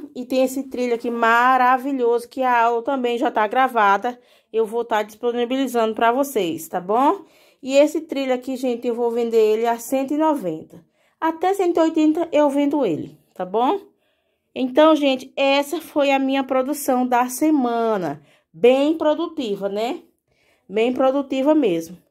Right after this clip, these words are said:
Então, o valor total, gente, foi de novecentos e trinta e nove reais.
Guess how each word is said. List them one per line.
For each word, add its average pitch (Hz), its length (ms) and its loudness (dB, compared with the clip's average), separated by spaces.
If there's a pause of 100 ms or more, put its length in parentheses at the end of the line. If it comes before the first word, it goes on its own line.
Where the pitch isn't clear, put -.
(120)
Então, 247 640 0
o 262 60 0
valor 262 460 2
total, 254 580 0
gente, 220 500 -8 (300)
foi 269 340 0
de 262 100 -8
novecentos 302 840 0
e 302 60 -8
trinta 311 280 -6
e 311 60 -2
nove 269 340 0
reais. 277 760 -2